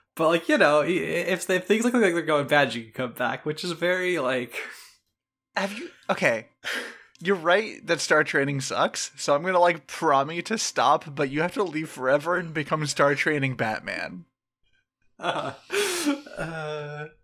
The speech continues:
Speaker 1: I'm ju-, I'm just not sure about this, like, specific plan, right? Like, it's got, like, a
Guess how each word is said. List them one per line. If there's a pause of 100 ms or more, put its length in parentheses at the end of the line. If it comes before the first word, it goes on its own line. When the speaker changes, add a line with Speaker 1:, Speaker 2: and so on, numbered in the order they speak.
(800)
Speaker 1:
I'm
ju-,
I'm
just
not
sure
about
this,
like,
specific
plan,
right?
Like,
it's
got,
like,
a